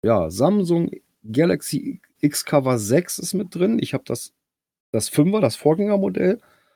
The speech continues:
Äh, bin damit aber auch absolut zufrieden.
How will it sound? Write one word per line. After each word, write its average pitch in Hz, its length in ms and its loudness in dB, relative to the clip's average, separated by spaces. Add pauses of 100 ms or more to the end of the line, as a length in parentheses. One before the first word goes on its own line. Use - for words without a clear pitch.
(540)
Äh, 135 340 4
bin 139 180 0
damit 143 260 2
aber 123 160 0
auch - 320 0 (280)
absolut 151 420 0
zufrieden. 156 640 0